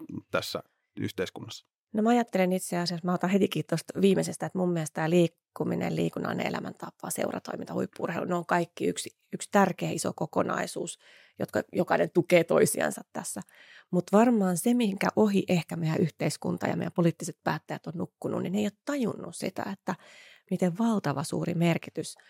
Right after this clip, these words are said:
Speaker 2: niin kuin ihmisten hyvinvoinnille ja toimintakyvylle on liikunnalla. Ja me ei ole ehkä myöskään liikunta- ja urheiluyhteisönä osattu kertoa sitä, ää,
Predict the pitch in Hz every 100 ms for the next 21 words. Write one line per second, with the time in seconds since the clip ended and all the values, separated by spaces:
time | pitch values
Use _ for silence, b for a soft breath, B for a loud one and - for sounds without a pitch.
0 | b b - 175 - - 190 175 - 170
1 | 190 180 160 - 147 - - - - 175
2 | 160 - - - - - - - 151 170
3 | - - 160 160 196 - _ _ _ _
4 | _ _ - B B B 180 220 247 202
5 | 160 - 180 165 - 185 185 180 175 -
6 | 185 156 165 175 - - 180 - 185 -
7 | - - - - 175 165 - - 190 -
8 | 190 - - b b b b b b 165
9 | 185